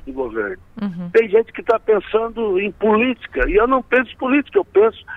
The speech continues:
Speaker 1: é no governo. Então, com certeza, com certeza tem a ver com a eleição da cooperativa,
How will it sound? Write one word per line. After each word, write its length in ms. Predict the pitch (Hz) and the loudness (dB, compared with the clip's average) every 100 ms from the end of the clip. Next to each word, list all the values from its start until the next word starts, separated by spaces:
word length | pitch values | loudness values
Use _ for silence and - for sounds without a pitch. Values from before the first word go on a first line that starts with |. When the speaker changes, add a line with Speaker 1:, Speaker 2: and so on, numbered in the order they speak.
| - | -4
Speaker 1:
é 100 | 180 | -4
no 160 | 190 240 | -2 2
governo. 420 | 233 202 175 156 | 2 2 -2 -6
Então, 300 | 151 202 196 - - | -2 -2 -2 -6 4
com 240 | 262 285 - | 4 4 -2
certeza, 680 | 170 - 151 131 - - - - - - - | -6 -2 2 2 2 -10 -20 -20 -20 -16 2
com 220 | 214 240 | 2 2
certeza 600 | - 175 - 170 202 190 - | 0 -2 2 4 4 4 0
tem 180 | 190 190 | 2 4
a 100 | 180 156 - | 2 0 0
ver 320 | 156 208 196 - - - | 4 4 4 -2 -20 -20
com 120 | - 160 | 0 0
a 60 | |
eleição 280 | 160 139 185 | 0 -4 -2
da 100 | 160 | 0
cooperativa, 1000 | 147 - 131 - - 175 220 226 185 175 | -2 0 -2 -4 -6 -2 2 4 4 2